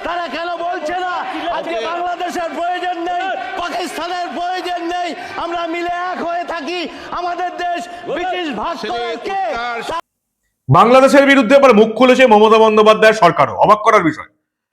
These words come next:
Speaker 3: কারণ মমতা বন্দ্যোপাধ্যায় সরকার বাংলাদেশে হিন্দুদের উপর অত্যাচার নিয়ে কথা বলছে, যেখানে তার রাজ্যে কয়েকদিন আগেও দুর্গাপুজো, কালী পুজো এবং কার্তিক পুজোতে, কার্তিক পুজোয় মূর্তি ভাঙা আমরা দেখতে পেয়েছি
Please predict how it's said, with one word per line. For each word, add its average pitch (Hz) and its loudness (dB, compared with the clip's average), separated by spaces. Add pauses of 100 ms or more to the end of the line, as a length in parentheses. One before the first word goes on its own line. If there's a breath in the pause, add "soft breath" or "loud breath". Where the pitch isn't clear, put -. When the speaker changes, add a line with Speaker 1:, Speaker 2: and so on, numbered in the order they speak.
(300)
Speaker 3:
কারণ 151 4
মমতা 220 8
বন্দ্যোপাধ্যায় 247 6
সরকার 226 6
বাংলাদেশে 202 2
হিন্দুদের 202 2
উপর 214 4
অত্যাচার 220 2
নিয়ে 226 4
কথা 202 6
বলছে, 190 0 (280)
যেখানে 190 4
তার 220 6
রাজ্যে 226 4
কয়েকদিন 196 4
আগেও 208 8
দুর্গাপুজো, 214 4
কালী 208 4
পুজো 214 2
এবং 208 0
কার্তিক 170 4
পুজোতে, 214 4 (340 soft breath)
কার্তিক 185 4
পুজোয় 220 6
মূর্তি 202 4
ভাঙা 220 6
আমরা 214 6
দেখতে 190 4
পেয়েছি 190 4